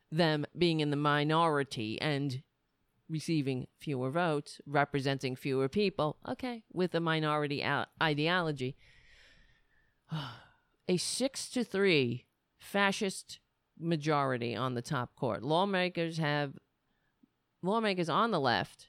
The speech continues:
have warned that reproductive rights, L G B T Q issues, healthcare, and immigration issues could all be threatened by her appointment, and they are. Barrett, a white woman,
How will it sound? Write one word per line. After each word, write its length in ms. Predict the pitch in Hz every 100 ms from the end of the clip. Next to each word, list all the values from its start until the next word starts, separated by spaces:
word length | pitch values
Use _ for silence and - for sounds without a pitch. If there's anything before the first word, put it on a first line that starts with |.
| _
have 260 | 143 160 139
warned 640 | 156 180 175 175 160 - -
that 180 | 131 -
reproductive 920 | 135 127 135 127 127 135 - 123 120
rights, 500 | 151 202 190 - - -
L 200 | 127 135
G 220 | 127 123
B 220 | 120 117
T 440 | - - 104 101 - _ _ -
Q 320 | - 131 117 -
issues, 520 | 196 190 185 170 147
healthcare, 640 | - 185 180 - 175 170 -
and 160 | 123 120
immigration 600 | 147 190 175 160 - 151
issues 380 | 123 120 123 -
could 160 | 135
all 180 | 101 113
be 220 | 117 123
threatened 560 | 123 - 110 - 110 - -
by 200 | 120 135
her 240 | 135 117 135
appointment, 500 | 226 214 131 131 -
and 380 | 226 220 185 -
they 220 | 147 156 -
are. 320 | 113 90 85 _ _ _ _ _ _ _ _ _ _ -
Barrett, 460 | - 214 247 233 233
a 200 | - 156
white 340 | 139 208 -
woman, 400 | 165 165 156 151